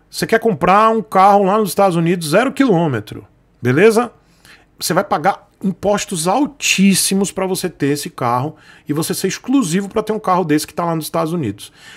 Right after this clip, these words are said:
E aí você vai comprar o carro no valor de dólar lá, e aí tudo através de uma importadora. Então a importadora vai lá, você vai pagar o carro,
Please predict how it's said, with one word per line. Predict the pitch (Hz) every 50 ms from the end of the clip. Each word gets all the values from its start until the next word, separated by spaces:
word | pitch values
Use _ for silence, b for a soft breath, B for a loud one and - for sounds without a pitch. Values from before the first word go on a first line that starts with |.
| B B
E | - 180
aí | 185 208
você | 214 233 - 226
vai | 190 180 185
comprar | 185 185 180 151 - 143 143
o | 147
carro | 147 - 139 131 120 117 123 127 b b b b b b b
no | 135 131 143 156 170 180 202 226 240 240
valor | 180 165 170 156 151 147
de | 147 143 147
dólar | 127 123 120 117 123 131 147 175 185 170 127
lá, | 113 107 107 110 123 147 - - _ _ _ _
e | 143
aí | 143 156
tudo | 151 - 226 240 233 269 - -
através | 175 - 214 208 170 190 196
de | 170 208
uma | 208
importadora. | 196 180 - 196 175 - 220 220 180 147 139 120 104 104
Então | 104 117 131
a |
importadora | 131 127 127 131 123 - 131 113 117 123 120
vai | 120 127 131
lá, | 117 107 107 113 131 147
você | - - 123
vai | 120 117
pagar | 117 147 147 117 120
o | 139 147
carro, | - - 98 101 104 127